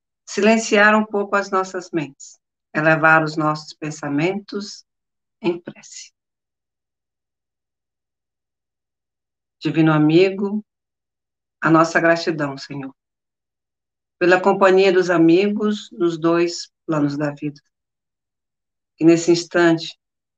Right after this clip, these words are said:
possamos estar sintonizados contigo, para melhor apreender a mensagem da noite, a fim de que possamos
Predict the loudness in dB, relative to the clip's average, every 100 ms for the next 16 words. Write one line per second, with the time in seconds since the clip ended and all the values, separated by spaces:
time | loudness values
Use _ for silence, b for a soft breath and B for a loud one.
0 | _ _ -2 0 2 4 4 2 0 2
1 | 0 -4 -6 -2 0 2 2 0 -2 -6
2 | -6 -6 -8 -8 -8 -8 _ _ _ _
3 | _ _ _ _ 0 4 6 6 4 6
4 | 4 2 -2 0 2 0 -2 0 0 -2
5 | -8 _ _ _ _ -8 0 0 0 -4
6 | -4 -2 -2 -2 -4 -6 -14 -20 _ _
7 | _ _ _ _ _ -10 -2 0 0 -2
8 | 0 2 0 2 4 4 4 0 -4